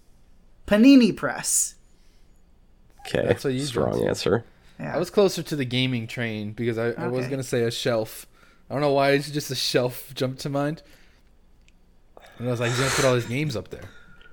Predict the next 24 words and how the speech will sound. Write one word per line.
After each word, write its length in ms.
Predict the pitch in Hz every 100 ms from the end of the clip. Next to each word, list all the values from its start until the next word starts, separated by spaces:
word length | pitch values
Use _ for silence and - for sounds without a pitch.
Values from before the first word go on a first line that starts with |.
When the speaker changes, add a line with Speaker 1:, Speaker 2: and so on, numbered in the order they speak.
| -
Speaker 1:
Mm. 260 | 139 139 131 127
Speaker 3:
All 80 | 113
his 140 | 110
physical 320 | - 120 117 107
media." 420 | 120 - - - - - - - - - - - -
Speaker 2:
So, 260 | - - - - -
actually, 300 | 208 180 110
so 180 | 107 110
that's, 240 | 135 175
that's 280 | - 135 -
a 60 | 120
little 180 | 117 -
conundrum 600 | 117 98 127 123 87 76
that 140 | 85
I'm 100 | 76
gonna 160 | 73 -
have, 380 | 52 50 - -
because 800 | 85 92 90 87 80 80 - - - - -
we're 220 | 104 104
gonna 140 | 98
mount 380 | 87 98 147 -
the 60 | 107
T 300 | - 113 104
V, 500 | 98 85 64 78